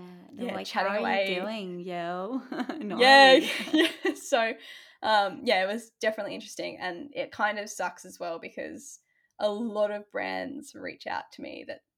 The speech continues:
Speaker 2: don't wanna work with me because I'm located in Australia.
Speaker 1: Oh,
Speaker 2: Um,
Speaker 1: what?
Speaker 2: yeah, because it's, yeah, 'cause my audience is so American-based, it's also,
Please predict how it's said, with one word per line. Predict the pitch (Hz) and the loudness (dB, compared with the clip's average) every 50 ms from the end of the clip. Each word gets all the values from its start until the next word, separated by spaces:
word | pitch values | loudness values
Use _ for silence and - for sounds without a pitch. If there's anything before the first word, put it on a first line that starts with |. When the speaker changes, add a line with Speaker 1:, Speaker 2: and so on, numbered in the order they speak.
| - | -8
Speaker 2:
don't | - 208 156 135 | -6 -6 -6 -4
wanna | 190 196 | -6 -6
work | 180 - - - | -6 -8 -12 -12
with | - - | -16 -16
me | - 180 | -14 -14
because | - - - - 185 - | -14 -16 -18 -18 -16 -14
I'm | - - - | -14 -14 -12
located | - - - - - - - - | -14 -14 -14 -12 -14 -14 -14 -14
in | - - | -20 -20
Australia. | - - - - - - - - - 226 _ _ _ _ _ _ _ _ - | -20 -18 -16 -16 -16 -14 -16 -18 -18 -20 _ _ _ _ _ _ _ _ -2
Speaker 1:
Oh, | - 403 440 339 415 - 381 415 | 2 4 6 6 6 4 2 -4
Speaker 2:
Um, | 381 359 | -4 2
Speaker 1:
what? | - 622 640 640 640 640 640 622 - - - - - _ _ _ _ _ _ - | 2 4 4 6 4 2 0 -2 -10 -10 -10 -12 -16 _ _ _ _ _ _ -8
Speaker 2:
yeah, | 240 233 233 233 220 220 214 | -2 4 6 8 8 8 6
because | 220 254 262 226 214 208 214 - - - | 4 0 -8 -8 -10 -10 -12 -16 -16 -16
it's, | - 208 - - - - - - - _ - | -16 -16 -16 -16 -16 -16 -18 -20 -20 _ -12
yeah, | - 196 180 - | -10 -8 -8 -8
'cause | - - 220 | -10 -6 -4
my | 233 226 | -2 -2
audience | - 214 220 214 208 208 214 - | -2 -2 -4 -6 -6 -10 -12 -14
is | 202 - - | -14 -12 -8
so | - 196 190 | -6 -4 -4
American-based, | 185 180 185 - 185 175 180 175 180 - 202 196 180 175 - 185 - - - | -2 -4 -4 -6 -6 -8 -8 -8 -10 -12 -10 -6 -6 -6 -6 -8 -10 -16 -20
it's | - - - | -20 -18 -16
also, | - - - - - - - - - | -14 -14 -14 -12 -14 -14 -14 -14 -16